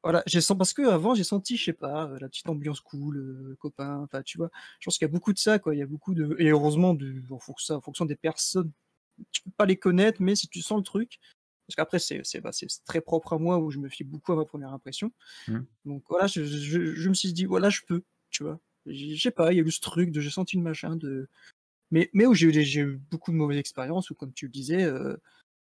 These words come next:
Speaker 1: bah, tu connais pas les gens, donc t'essayes, et bah, ça répond pas. T'essayes une deuxième fois, ça re-répond pas, et là, tu te dis : « Putain, je vais passer une mauvaise soirée, parce que c'est pas du jeu de rôle
Speaker 2: Ouais,
Speaker 1: que je
Speaker 2: ça
Speaker 1: fais. »
Speaker 2: va être long.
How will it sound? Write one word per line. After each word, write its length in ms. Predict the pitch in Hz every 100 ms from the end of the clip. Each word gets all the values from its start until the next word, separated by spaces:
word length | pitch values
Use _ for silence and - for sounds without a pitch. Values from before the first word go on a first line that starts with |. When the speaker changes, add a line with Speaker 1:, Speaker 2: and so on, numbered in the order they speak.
| _ _ -
Speaker 1:
bah, 80 | 139
tu 140 | -
connais 140 | 175 156
pas 120 | 160
les 120 | 151
gens, 360 | 147 151 208 185
donc 180 | 151
t'essayes, 440 | - 160 156 180 196
et 40 |
bah, 360 | 147 156 151 156
ça 140 | 147
répond 200 | 156 160
pas. 220 | 147 170 - _
T'essayes 220 | 160 170
une 60 | 170
deuxième 260 | 165 175 165
fois, 180 | 185
ça 160 | 202 139
re-répond 380 | 151 185 185 165
pas, 180 | 185 196
et 40 |
là, 100 | 151
tu 160 | - 151
te 20 |
dis : « 120 | 160
Putain, 200 | - 160
je 100 | 135
vais 20 |
passer 240 | - 139 135
une 80 | 131
mauvaise 180 | 127
soirée, 320 | - 156 208 247
parce 160 | -
que 220 | - 156 151
c'est 220 | - -
pas 100 | 147
du 140 | 151
jeu 120 | 139
de 80 | 143
rôle 140 | 143 -
Speaker 2:
Ouais, 80 | 123
Speaker 1:
que 120 | 143
je 80 | -
Speaker 2:
ça 80 |
Speaker 1:
fais. » 60 | 107
Speaker 2:
va 20 |
être 140 | 107
long. 80 | -